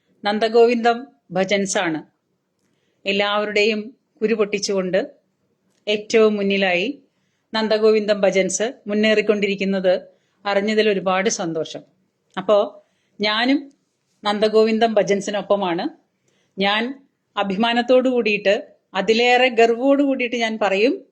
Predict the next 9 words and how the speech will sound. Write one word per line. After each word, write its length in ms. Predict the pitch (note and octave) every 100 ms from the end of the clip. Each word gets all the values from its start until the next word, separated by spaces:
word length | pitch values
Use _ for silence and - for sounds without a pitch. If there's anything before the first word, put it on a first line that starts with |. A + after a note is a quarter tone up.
| -
ഞാനും 400 | G3 G3+ A3+ A#3
ഒരു 140 | G#3+
ഹിന്ദുവാണ്. 840 | A3 F#3+ G3 A#3 A#3+ A#3+ D4+ - _ _ _ _ _ _ G3
അതായത് 440 | G#3+ A#3 B3+ D#4
അതിതീവ്രമായ, 1200 | G#3 G#3 C4+ C4+ B3+ C4 C4 D4 C#4 A#3+ A3+ A#3 F#4+ - _ -
അതിതീവ്ര 640 | G#3 B3+ B3+ B3 B3+ C4
ചിന്താഗതിയുള്ള 840 | D4 B3 A3 A3+ A#3 A#3 B3 B3 C#4
ഹിന്ദു 420 | D#4 B3+ A3+ A3+
തന്നെയാണ് 800 | G#3 G3+ G3+ F3+ F3 C#4+ -